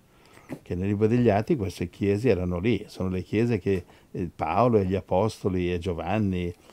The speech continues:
avevano, eh, pionierizzato, colonizzato, stabilito. Quindi al tempo del libro degli Atti, novantasei dopo Cristo, Giovanni era ancora vivo,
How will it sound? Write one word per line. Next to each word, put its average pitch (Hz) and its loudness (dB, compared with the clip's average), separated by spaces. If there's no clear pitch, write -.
avevano, 95 -2
eh, 90 -4
pionierizzato, 92 -4
colonizzato, 92 -4
stabilito. 90 -6
Quindi 101 0
al 92 0
tempo 120 4
del 101 2
libro 107 2
degli 113 2
Atti, 87 -2
novantasei 92 -4
dopo 85 -8
Cristo, 85 -8
Giovanni 90 -6
era 87 -6
ancora 87 -6
vivo, 90 -4